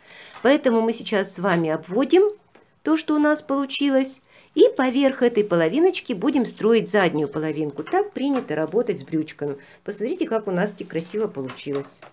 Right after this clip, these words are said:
О, Настя молодец. Так, Наташенька, вон какая красота вышла. Вот и передняя половинка готова. А выбрали Нина, смотрите, какая красивая, четкая работа, очень, мне очень нравится. Аня очень хорошо. Ну и девочек там мне не достать,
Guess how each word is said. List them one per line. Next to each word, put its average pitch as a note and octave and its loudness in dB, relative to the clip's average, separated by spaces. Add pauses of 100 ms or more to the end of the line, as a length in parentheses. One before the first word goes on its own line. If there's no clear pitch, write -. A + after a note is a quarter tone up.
О, G#3+ -4 (220)
Настя A3+ -10
молодец. C#3 -4 (840)
Так, G#3 -2
Наташенька, G#3 -2
вон G3+ 0
какая G3 -6
красота F3+ -8
вышла. E3+ -6 (420)
Вот G4+ 0
и E4+ 2
передняя A#3+ -4
половинка G3+ -4
готова. F3 -4 (240)
А B3+ 2
выбрали G#3 0
Нина, A#3 -4
смотрите, G#3+ -6
какая G3+ -4
красивая, F3+ -6
четкая E3 -6
работа, G#3+ -4
очень, F3+ -10
мне D#3 -8
очень D3+ -10
нравится. C#3+ -10 (520)
Аня B3+ -4
очень A#3+ -8
хорошо. A3+ -6
Ну C4+ -4
и C4+ -6
девочек G#3+ -6
там F3 -6
мне E3+ -4
не E3 -6
достать, D#3 -6